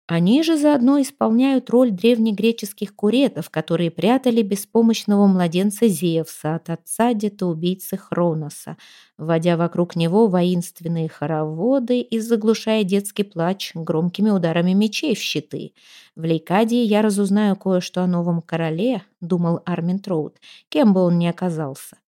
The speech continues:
«Интересно, долго ли до рассвета? Сияет ли в восточном небе Венера?»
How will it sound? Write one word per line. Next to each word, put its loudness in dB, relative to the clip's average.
«Интересно, 2
долго 4
ли 2
до 0
рассвета? -6
Сияет -2
ли 2
в 0
восточном 0
небе 0
Венера?» -4